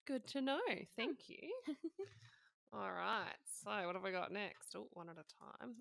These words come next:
Speaker 1: Okay. Ooh, coconut oil.
Speaker 2: <gasps> Ooh, this one. Ooh, can we have a trick and a treat in one?
Speaker 1: Oh, maybe. Can we? I mean,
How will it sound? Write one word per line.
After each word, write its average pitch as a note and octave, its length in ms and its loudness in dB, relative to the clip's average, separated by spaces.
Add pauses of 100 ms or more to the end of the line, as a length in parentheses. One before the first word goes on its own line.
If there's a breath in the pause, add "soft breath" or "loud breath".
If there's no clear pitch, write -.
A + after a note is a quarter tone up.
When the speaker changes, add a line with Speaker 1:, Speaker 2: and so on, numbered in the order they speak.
(120)
Speaker 1:
Okay. F#3 100 4 (1300 soft breath)
Ooh, A3+ 400 6 (180)
coconut F4+ 640 6
oil. F3 600 6 (400 loud breath)
Speaker 2:
<gasps> - 420 -8
Ooh, C#4+ 840 10
this F#3+ 260 6
one. F#3+ 380 10 (140)
Ooh, C4+ 280 4
can G#3+ 200 0
we F3+ 120 4
have G3 220 2
a E4+ 80 0
trick - 440 0
and F#3 200 2
a E4+ 60 4
treat F#3+ 400 0
in D#3+ 160 0
one? F3 300 0 (460)
Speaker 1:
Oh, G#3+ 380 6
maybe. F#3 540 8
Can G3+ 280 10
we? D4+ 180 12
I G3+ 100 12
mean, G3 340 10